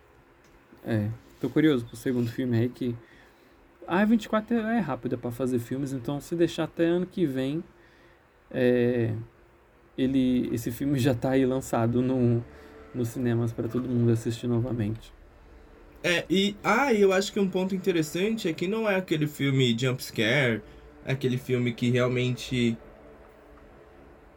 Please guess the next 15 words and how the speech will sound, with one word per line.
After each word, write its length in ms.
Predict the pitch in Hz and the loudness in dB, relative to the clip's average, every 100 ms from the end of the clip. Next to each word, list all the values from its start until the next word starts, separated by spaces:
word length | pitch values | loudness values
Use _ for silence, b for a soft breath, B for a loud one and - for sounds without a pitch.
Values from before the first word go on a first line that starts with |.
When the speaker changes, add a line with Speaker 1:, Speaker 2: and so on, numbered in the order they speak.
| - - - - | -20 -20 -12 0
Speaker 2:
é, 280 | 143 143 - | 2 2 -2
dá 260 | 123 143 143 | 2 4 6
medo, 420 | 131 117 104 113 | 6 4 2 0
né? 240 | 113 190 - - - | 0 -4 -8 -18 -6
Eu 160 | 135 | -2
acho 280 | 139 151 - | 0 -2 -6
que 220 | 151 160 156 | -6 2 4
ele, 560 | 151 151 156 156 147 147 b b - - - - - - - - - - - - | 4 2 2 2 0 -4 b b -20 -20 -20 -20 -20 -20 -20 -20 -20 -20 -4 4
ele 200 | 160 156 | 4 4
segue 340 | 170 170 208 | 2 2 2
a 40 | |
linha 240 | 196 165 147 | 2 2 0
do 120 | 139 | 0
terror, 400 | 135 127 117 135 | 2 2 4 2
lógico, 520 | 139 117 151 - 202 | 2 2 0 -4 -12